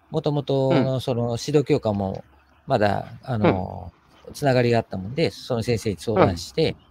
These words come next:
Speaker 2: うん。
Speaker 1: ええ、そういう事業、
Speaker 2: うん。
Speaker 1: あ、
Speaker 2: 三十二ですか？
Speaker 1: まあ、
Speaker 2: あの、
Speaker 1: ええ、三十、
Speaker 2: 事業者の。
Speaker 1: そう、三十、三十一歳かな、まあ、ええ、正確には。その、
Speaker 2: どうした？
Speaker 1: サラリーマン
Speaker 2: そっちのさ、
Speaker 1: 辞め
Speaker 2: うん。
Speaker 1: はい。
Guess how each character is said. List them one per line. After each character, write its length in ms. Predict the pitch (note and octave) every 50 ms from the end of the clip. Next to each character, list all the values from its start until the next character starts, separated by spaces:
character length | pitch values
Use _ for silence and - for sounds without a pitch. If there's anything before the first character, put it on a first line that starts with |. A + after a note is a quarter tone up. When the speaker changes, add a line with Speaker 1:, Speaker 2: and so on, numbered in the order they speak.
| _ _ _ _ -
Speaker 2:
う 40 | -
ん。 0 |
Speaker 1:
え 20 |
え、 160 | G2+ F2+ E2 - - - _ - _ -
そ 100 | E3 C3+
う 40 |
い 40 | A2+ G#2
う 20 |
事 140 | G2+ G#2 F#2+
業、 300 | F#2+ F#2+ F2+ E2+ - - - _ _ - - - - - _ - -
Speaker 2:
う 60 | G#2
ん。 60 | G#2
Speaker 1:
あ、 40 | G#2
Speaker 2:
三 400 | - - - A3 B3+ C#4 C#4+ C4
十 260 | G#3+ F#3 F3+ F3+ F3
二 160 | E3 F3 E3+ C#3+
で 80 | C3
す 100 | - -
か？ 220 | - D3 F3+ F#3 - -
Speaker 1:
ま 80 | C#3
あ、 40 | C#3
Speaker 2:
あ 40 | C#3
の、 420 | C#3 C#3 A#2 B2+ B2+ A2+ A2+ - -
Speaker 1:
え 20 |
え、 20 | -
三 200 | G3 F#3+ F#3+ F#3
十、 200 | E3 E3+ D#3+ C#3
Speaker 2:
事 140 | - - -
業 60 | D#3+
者 20 | D3
の。 60 | C3
Speaker 1:
そ 40 | B2
う、 20 | A#2
三 220 | F#3+ G3+ G3 D#3+
十、 420 | C#3+ B2+ G2 - - _ _ -
三 200 | G2+ - G3+ G3+
十 80 | E3 A#2+
一 160 | B2+ E3 - -
歳 180 | - E3 -
か 140 | - - -
な、 120 | A2+ A#2+
ま 120 | B2 A2+ F#2
あ、 80 | E2+ - _ _ _ - - - -
え 100 | B2 G#2
え、 40 |
正 160 | - - B2+ A2
確 260 | A2+ G#2 - - G#2+
に 140 | G2 F#2 E2+
は。 120 | F2 G2+ - - - - - - - - - -
そ 120 | - - D#3
の、 460 | D#3 D#3 D3+ D3+ D3+ D3+ D3+ D3+ C#3 - _ _ _ _ _ _
Speaker 2:
ど 80 | - -
う 40 | F3
し 20 |
た？ 0 |
Speaker 1:
サ 60 | F#3 E3+
ラ 60 | -
リ 60 | A3
ー 40 | G#3
マ 180 | F3 C3+ A2
ン 20 | -
Speaker 2:
そ 160 | - - A3
っ 20 |
ち 120 | - - A#3
の 120 | A#3 A#3
さ、 280 | A#3+ A#3+ A3 E3 C#3 A2+
Speaker 1:
辞 60 | A2+
め 340 | - - - - - - F#3
Speaker 2:
う 40 | D3
ん。 220 | A#2 G2+ F#2+ F2+ -
Speaker 1:
は 140 | - E3 D#3
い。 160 | B2+ G#2 -